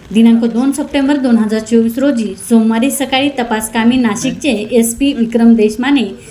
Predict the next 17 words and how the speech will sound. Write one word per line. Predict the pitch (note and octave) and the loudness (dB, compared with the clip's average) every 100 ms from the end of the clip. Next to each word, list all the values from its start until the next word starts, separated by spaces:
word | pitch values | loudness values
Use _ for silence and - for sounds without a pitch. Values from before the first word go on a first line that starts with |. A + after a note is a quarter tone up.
| - - A3 | -20 -8 0
मालेगाव | A3 A3+ A3+ B3+ C4 B3+ | 0 2 0 -2 -4 -2
ॲडिशनल | G#3+ A#3 C#4 D4+ C#4 B3+ | 0 0 0 0 -2 -4
एसपी | A3+ A3+ - B3+ | -4 -4 -4 -2
भारती | G#3 G#3 G#3 C#4 | -2 -4 -4 -4
अनिकेत, | B3+ G#3+ A3+ A#3 A3+ - - - - A3 | -2 0 2 2 -2 -4 -16 -20 -14 0
डीवायएसपी | A#3 A#3+ B3 B3+ B3 A3+ - D4 C#4 - | 2 2 0 -4 -4 -4 -2 0 0 0
बाजीराव | A3+ G#3+ A3 A3+ | -2 0 0 2
महाजन, | A3+ A3+ A#3+ D4+ A3+ F#3+ - - - | 4 4 2 -2 -4 -6 -16 -20 -2
चांदवड | A#3 A3+ A#3+ A#3 | 2 2 0 -2
पोलीस | A#3+ A#3+ A#3+ | 0 -2 -2
स्टेशनचे | B3+ A#3+ B3+ A#3 C4 | -4 -2 -2 0 -2
पीआय | B3 A#3+ A#3+ A#3 A#3 A#3 | 0 -2 -2 0 2 0
कैलास | - A3 G#3+ A3+ A3+ | -2 0 2 0 0
वाघ, | C#4+ A#3+ - - - - A3 | -2 -2 -4 -16 -20 -4 2
मनमाड | A#3 A#3+ B3+ | 4 4 0
पोलीस | B3 B3 C4 | -2 -2 -2
स्टेशनचे | B3+ A#3+ A#3 B3 C4 A#3+ - - C#4 G#3+ | 0 -2 0 -2 -2 -4 -10 -4 0 0